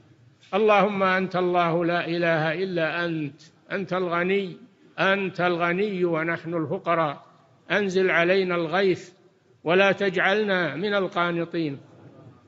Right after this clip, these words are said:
اللهم أغثنا، اللهم أغثنا، اللهم أغثنا عاجلاً غير آجل. اللهم أغثنا غيثا مباركا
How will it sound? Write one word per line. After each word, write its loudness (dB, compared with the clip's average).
اللهم 4
أغثنا، 0
اللهم 2
أغثنا، 0
اللهم 2
أغثنا 0
عاجلاً 2
غير 2
آجل. 0
اللهم 4
أغثنا 2
غيثا 2
مباركا 0